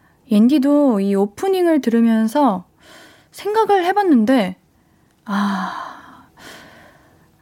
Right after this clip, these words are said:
아직까지는 애다. <laughs> 어른이라는 생각을 아직 못 해본 것 같아요.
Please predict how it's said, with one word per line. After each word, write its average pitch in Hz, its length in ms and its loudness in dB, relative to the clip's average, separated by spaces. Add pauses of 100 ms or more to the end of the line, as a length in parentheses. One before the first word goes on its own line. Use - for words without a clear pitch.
(160)
아직까지는 277 760 2
애다. 202 320 0
<laughs> 254 840 -6
어른이라는 294 1000 2
생각을 277 360 2
아직 196 180 -2
못 190 220 -4
해본 277 200 2
것 208 60 0
같아요. 175 440 -8